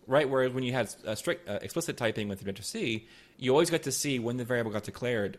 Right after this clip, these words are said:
what kind of thing it was, because it's li-, literally in the definition. Um, and you can do that in Swift, but, but not only is it, is it not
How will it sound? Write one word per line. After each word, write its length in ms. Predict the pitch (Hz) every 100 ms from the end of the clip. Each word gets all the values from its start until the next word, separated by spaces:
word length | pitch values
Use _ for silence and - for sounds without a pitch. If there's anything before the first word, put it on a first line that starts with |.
| -
what 280 | 104 113 -
kind 260 | - 113 98
of 60 |
thing 180 | - 107
it 120 | 92 98
was, 420 | 139 95 90 95
because 280 | - 98 87
it's 200 | - -
li-, 100 | 101
literally 380 | 98 98 98
in 60 | 95
the 60 | 90
definition. 580 | - 101 147 - 98 - - - -
Um, 140 | 98 90
and 100 | 170
you 80 | 190
can 80 | 190
do 80 | 156
that 120 | 107
in 100 | 98
Swift, 460 | - 226 120 -
but, 260 | 117 101 - - - _ -
but 120 | 117
not 160 | 135 185
only 280 | 147 123 110
is 160 | 101
it, 260 | 104 - -
is 180 | 104 98
it 280 | 98 - 98
not 480 | 101 104 98 -